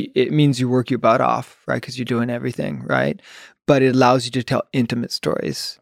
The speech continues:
and have that access. I, I'm doing a film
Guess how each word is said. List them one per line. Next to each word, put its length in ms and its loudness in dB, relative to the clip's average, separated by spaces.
and 100 -2
have 160 -2
that 120 -2
access. 320 -6
I, 200 2
I'm 280 0
doing 200 4
a 40 2
film 600 2